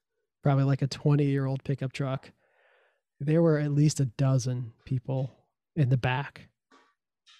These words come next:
uh, of a small pickup truck.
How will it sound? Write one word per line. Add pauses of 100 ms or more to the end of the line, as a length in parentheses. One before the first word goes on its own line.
(480)
uh,
of
a
small
pickup
truck.